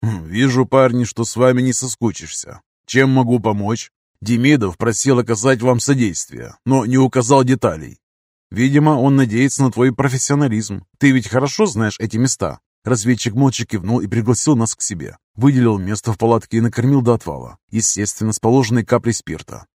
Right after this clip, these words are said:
Поговорили, обсудили дела наши скорбные и разошлись спать. На блокпост мы прибыли вечером, уже в сумерках.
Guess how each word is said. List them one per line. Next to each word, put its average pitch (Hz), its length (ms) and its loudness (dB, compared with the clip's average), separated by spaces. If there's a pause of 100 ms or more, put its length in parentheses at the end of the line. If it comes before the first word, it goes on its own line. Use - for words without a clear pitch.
Поговорили, 101 540 0
обсудили 127 500 0
дела 95 300 -2
наши 110 280 -2
скорбные 98 520 -2
и 135 140 -2
разошлись 117 540 -4
спать. - 420 -8 (320)
На 131 120 2
блокпост 104 540 -4
мы 110 160 0
прибыли 117 360 0
вечером, 87 480 -4 (160)
уже 113 200 0
в 120 80 -4
сумерках. - 560 -10